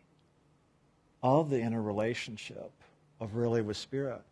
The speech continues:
Even when we describe the radiant form that can appear not only as a purple or blue light or gold or white, but as it can appear as myself or Jim. That to remember that that really is about the Spirit, not about the personality,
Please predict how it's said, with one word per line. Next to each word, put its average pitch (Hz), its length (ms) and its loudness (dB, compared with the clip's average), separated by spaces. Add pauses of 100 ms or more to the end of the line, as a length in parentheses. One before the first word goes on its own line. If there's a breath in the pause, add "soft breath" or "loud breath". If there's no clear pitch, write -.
(320 soft breath)
Even 165 300 6
when 160 160 4
we 147 100 6
describe 131 560 6
the 127 100 2
radiant 123 360 6
form 127 440 2
that 123 160 2
can 117 120 -2
appear 123 420 4
not 117 220 6
only 120 200 4
as 110 140 -2
a 110 40 -6
purple 120 420 0
or 113 60 2
blue 117 220 0
light 110 280 4
or 120 80 0
gold 110 240 0
or 113 60 2
white, 113 400 2 (420 soft breath)
but 147 180 6
as 156 180 4
it 160 280 0
can 160 120 0
appear 165 360 0
as 139 140 -4
myself 135 520 0
or 135 60 -2
Jim. 131 400 -4 (540 soft breath)
That 135 320 8
to 131 100 2
remember 135 460 2
that 120 240 4
that 120 140 4
really 123 380 4
is 135 320 2
about 113 320 0
the 101 100 -10
Spirit, 160 640 0 (440 soft breath)
not 123 160 2
about 135 280 6
the 113 60 -10
personality, 123 840 0